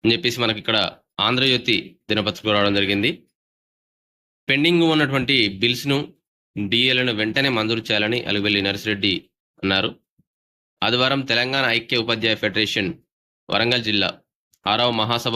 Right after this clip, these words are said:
వరంగల్ జిల్లా కార్యాలయంలో జిల్లా అధ్యక్షుడు తాటికాయల కుమార్ అధ్యక్షతన జరిగింది. ముఖ్య అతిథిగా వచ్చినటువంటి ఎమ్మెల్సీ అలువెల్లి నర్సిరెడ్డి గారు మాట్లాడుతూ, ఉపాధ్యాయ విద్యారంగ సమస్యల పరిష్కారం కోసం నిరంతరం పోరాటాలు చేసినటువంటి సంఘం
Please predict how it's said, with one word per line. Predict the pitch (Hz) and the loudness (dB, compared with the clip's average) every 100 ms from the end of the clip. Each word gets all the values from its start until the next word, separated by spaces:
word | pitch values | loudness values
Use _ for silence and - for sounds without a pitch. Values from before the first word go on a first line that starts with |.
| 110 | 0
వరంగల్ | 101 110 110 107 | 2 2 0 2
జిల్లా | 107 101 | 0 0
కార్యాలయంలో | 101 101 101 101 127 107 - _ _ _ _ _ _ - | 0 2 0 2 2 0 -4 _ _ _ _ _ _ -2
జిల్లా | 110 127 117 | 0 2 0
అధ్యక్షుడు | 113 117 123 107 95 - - | -2 -4 0 0 -2 -6 -6
తాటికాయల | 104 104 113 110 101 90 | -4 -2 0 0 0 -2
కుమార్ | 104 113 107 98 | -2 0 0 -2
అధ్యక్షతన | 101 - 101 98 | -6 -4 -4 -2
జరిగింది. | 95 95 95 143 - _ _ _ _ _ _ _ - | -2 -2 -2 -4 -8 _ _ _ _ _ _ _ -4
ముఖ్య | 110 123 131 165 | 0 0 2 0
అతిథిగా | 156 151 151 | 2 2 2
వచ్చినటువంటి | 147 143 131 127 123 123 90 - _ _ - | 0 -2 -2 -2 0 0 -2 -6 _ _ -2
ఎమ్మెల్సీ | 117 139 139 131 101 - | 0 0 0 0 0 0
అలువెల్లి | 110 123 120 117 | 0 0 0 0
నర్సిరెడ్డి | 104 113 101 107 | -2 -4 0 0
గారు | 104 | 0
మాట్లాడుతూ, | 98 92 98 92 160 95 - _ _ _ _ | 0 0 -4 0 0 -2 -8 _ _ _ _
ఉపాధ్యాయ | 107 139 135 143 139 143 90 - _ - | -2 -2 0 0 2 0 -2 -8 _ -16
విద్యారంగ | 104 127 131 131 | -4 0 0 -2
సమస్యల | 123 117 113 117 110 | -4 -4 -4 -2 -2
పరిష్కారం | 107 107 - 104 98 | -2 -2 -2 -2 -2
కోసం | 101 120 170 127 | -4 0 2 2
నిరంతరం | 117 113 117 110 98 | 2 0 0 0 0
పోరాటాలు | 101 104 107 101 104 | 0 0 0 -2 -2
చేసినటువంటి | 95 104 95 98 | -2 -4 -6 -6
సంఘం | 92 101 117 | -2 -2 0